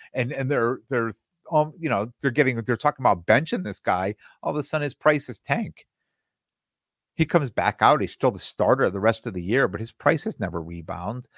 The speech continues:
right? That's, that's the reality of the performance. That's, uh, the, the comps and the prices are built on the reality of their performances now.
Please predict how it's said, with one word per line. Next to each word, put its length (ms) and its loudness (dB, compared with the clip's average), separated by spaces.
right? 220 2
That's, 300 2
that's 260 0
the 120 -4
reality 720 4
of 120 -4
the 80 -4
performance. 680 -6
That's, 240 2
uh, 400 -2
the, 180 -8
the 80 -8
comps 480 -4
and 100 -4
the 60 -4
prices 460 0
are 60 -2
built 340 -2
on 80 0
the 80 -12
reality 580 0
of 120 6
their 100 4
performances 800 -6
now. 240 -12